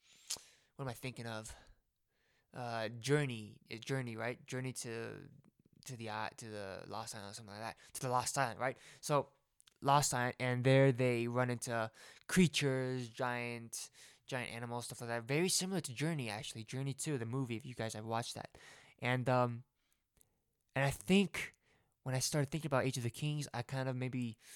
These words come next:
remembered that story, The Lost Island that I wrote, and, and I thought about dinosaurs as the creatures on this, um, on this other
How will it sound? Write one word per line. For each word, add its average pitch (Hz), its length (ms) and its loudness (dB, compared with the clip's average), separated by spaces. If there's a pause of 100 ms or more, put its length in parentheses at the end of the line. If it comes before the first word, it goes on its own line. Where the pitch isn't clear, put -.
(420)
remembered 143 500 6
that 139 220 4
story, 143 500 0
The 127 80 -2
Lost 117 380 -4
Island 117 280 -8
that 117 100 -4
I 117 80 -6
wrote, 120 400 -6
and, 110 360 -10 (1040)
and 123 260 -2
I 117 100 0
thought 123 200 -2
about 123 220 2
dinosaurs - 600 4 (380)
as 113 480 -6
the 117 80 -6
creatures 131 640 -6
on 117 300 -8 (100)
this, 107 360 -10
um, 110 140 -14 (1400)
on 113 160 -14
this 120 300 -10
other 123 380 -4